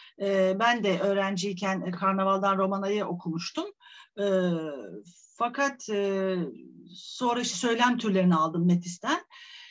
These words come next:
E, iyi bir, iyi bir perspektif, iyi bir yelpaze var aslında elimizde. Ama, e,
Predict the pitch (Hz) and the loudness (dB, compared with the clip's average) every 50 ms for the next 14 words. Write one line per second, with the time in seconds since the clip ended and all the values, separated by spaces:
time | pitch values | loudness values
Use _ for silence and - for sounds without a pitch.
0 | - _ - - 220 214 214 214 214 208 202 190 196 190 185 170 160 143 123 110 | -20 _ -10 -6 -4 -2 -2 -2 -2 -2 -2 0 0 0 -2 -2 -2 -4 -6 -6
1 | 117 123 - 175 - 196 277 330 415 427 427 403 - _ _ _ - 247 349 453 | -8 -12 -12 -10 -2 2 4 4 4 2 0 -6 -6 _ _ _ -4 -2 -2 -2
2 | 440 453 440 427 403 381 370 370 370 349 330 330 - _ _ _ - - 349 359 | 0 0 -2 -2 -2 -2 -6 -6 -4 -4 -6 -6 -8 _ _ _ -2 0 0 0
3 | 359 - - 339 330 - - 302 330 403 415 427 381 359 339 349 330 320 311 311 | 0 0 -2 -4 -4 -4 -2 0 0 2 4 4 4 4 6 6 6 4 6 6
4 | 320 302 311 311 294 - 220 185 175 - 196 196 190 185 185 190 185 180 180 180 | 6 6 6 6 8 6 4 4 4 -4 -4 0 0 2 2 4 4 4 4 4
5 | 175 170 175 220 294 370 453 - _ _ _ - - - - - 311 359 453 440 | 2 0 -2 -4 -6 -6 -6 -8 _ _ _ -20 -20 -20 -10 -4 -2 0 4 4
6 | 427 392 - - 285 285 294 302 | 4 4 2 0 0 0 2 2